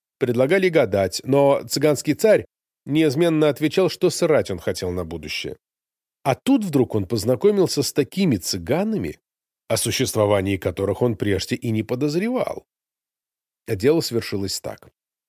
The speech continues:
Он сидел, как обычно, вытаращившись в своей квартире, и тут раздался дверной звонок.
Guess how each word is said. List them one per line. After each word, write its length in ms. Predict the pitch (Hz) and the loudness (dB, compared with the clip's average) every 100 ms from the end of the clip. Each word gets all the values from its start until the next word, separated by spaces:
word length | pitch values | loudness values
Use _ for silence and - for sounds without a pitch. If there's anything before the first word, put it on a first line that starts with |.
| _ | _
Он 140 | 220 240 | 0 2
сидел, 320 | 196 170 214 | 4 4 2
как 200 | 180 147 | 2 2
обычно, 500 | 117 143 190 226 202 | 2 0 0 2 2
вытаращившись 880 | 117 120 123 160 - 180 - 208 - | 4 4 4 2 2 0 0 -2 -4
в 80 | - | -6
своей 280 | - 127 160 | 0 2 2
квартире, 600 | - 170 156 - 92 95 | 2 2 2 -4 -4 -4
и 180 | - 135 | -6 -8
тут 320 | - 247 214 | -4 -2 2
раздался 640 | 135 98 120 180 180 208 | 2 2 2 2 2 -2
дверной 360 | 139 107 98 101 | 0 2 2 0
звонок. 460 | 92 78 67 - | -2 -4 -6 -14